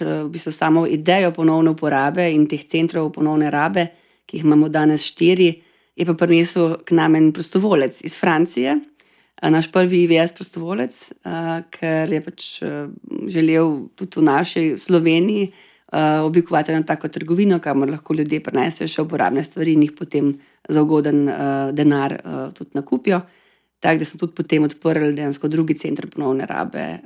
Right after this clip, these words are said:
v Boštanju, to je pa še en manjši kraj pri Sevnici, v, eh, stavbi bivše stare šole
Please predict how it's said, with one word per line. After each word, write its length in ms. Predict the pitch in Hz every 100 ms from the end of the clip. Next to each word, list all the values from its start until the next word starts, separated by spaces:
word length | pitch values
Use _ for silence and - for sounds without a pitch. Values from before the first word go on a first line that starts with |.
| - 135
v 140 | 147
Boštanju, 580 | 160 160 - 170 190 190
to 100 | 185
je 80 | 180
pa 80 | 180
še 160 | -
en 100 | 220
manjši 380 | 202 185 202 202
kraj 300 | - 165 180
pri 120 | -
Sevnici, 720 | 220 220 196 190 196 - 170 - - - _
v, 160 | 170 170
eh, 640 | 165 160 160 - 156 156
stavbi 500 | - 190 202 180 180
bivše 400 | 190 254 - 175
stare 380 | - 170 151 156
šole 500 | - 185 220 185